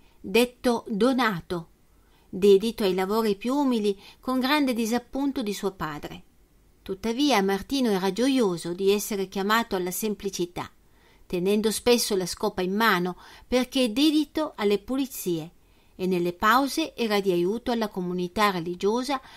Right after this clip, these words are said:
con le acquisite conoscenze mediche, non di rado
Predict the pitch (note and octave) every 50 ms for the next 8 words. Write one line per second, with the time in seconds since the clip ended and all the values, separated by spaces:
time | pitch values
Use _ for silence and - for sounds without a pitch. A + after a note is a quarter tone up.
0 | - - - - B3+ B3 B3+ C4+ C4+ C4+ - D4 C#4+ B3 D4 D#4+ D#4+ - D4+ C4
1 | - A#3 A3+ A3+ A3 G#3 - B3 B3 A#3+ - - A#3+ A3 G#3 F#3+ F3 E3+ E3+ E3+
2 | E3+ - F3 E3+ E3+ _ _ _ _ _ _ _ _ _ - G3 G3 G#3 A3 G#3+
3 | B3 B3+ B3 A3 G#3 F#3+ G3+ G#3 G#3 B3 C4+ C4+